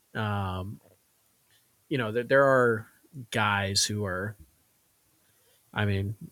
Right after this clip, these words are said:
I don't know. Somebody might throw Jerry Dipoto on there. I don't know. But, uh, yeah. It, it <laughs>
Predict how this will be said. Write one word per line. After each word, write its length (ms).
I 100
don't 120
know. 120
Somebody 260
might 180
throw 140
Jerry 280
Dipoto 340
on 200
there. 180
I 100
don't 160
know. 180
But, 300
uh, 280
yeah. 340
It, 560
it 100
<laughs> 280